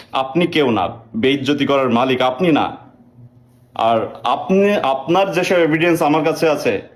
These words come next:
সেটা আমি প্রকাশ করলে আপনি, আপনি নিজেই হয়ে যাবেন। আর এই যে যারা অডিয়েন্স আছে, তারা তো অনেকে আপনাকে, আহ, ভদ্র মেয়ে জানে,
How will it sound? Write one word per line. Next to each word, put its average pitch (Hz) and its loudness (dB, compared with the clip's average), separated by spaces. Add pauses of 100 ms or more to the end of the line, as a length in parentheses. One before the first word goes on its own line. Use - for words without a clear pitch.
(240)
সেটা 143 -2
আমি 156 2
প্রকাশ 151 -2
করলে 143 2
আপনি, 123 0 (320)
আপনি 117 -2
নিজেই 127 2 (300)
হয়ে 113 0
যাবেন। 98 -2 (280)
আর 113 0 (420)
এই 120 2
যে 123 2 (480)
যারা 131 0
অডিয়েন্স 165 0
আছে, 143 0
তারা 131 0
তো 147 0
অনেকে 160 0
আপনাকে, 143 -2 (240)
আহ, 117 2
ভদ্র 143 0
মেয়ে 156 2
জানে, 113 -2